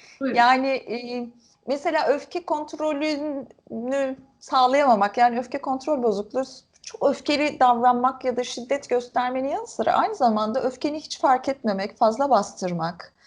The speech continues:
Speaker 1: Hmm.
Speaker 2: e, öfke duyduğunu hissetmemek yönünde sorunlara da yol açabilir.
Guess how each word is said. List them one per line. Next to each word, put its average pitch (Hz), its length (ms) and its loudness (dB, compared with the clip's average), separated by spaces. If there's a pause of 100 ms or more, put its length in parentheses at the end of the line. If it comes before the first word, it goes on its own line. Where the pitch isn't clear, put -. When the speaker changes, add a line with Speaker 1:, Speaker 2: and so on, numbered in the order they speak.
(260)
Speaker 1:
Hmm. 226 180 -4
Speaker 2:
e, 208 540 2
öfke 254 340 -4
duyduğunu 262 380 2
hissetmemek 277 1000 0
yönünde 254 460 2
sorunlara 254 540 2
da 226 60 8
yol 165 160 4
açabilir. 165 680 -2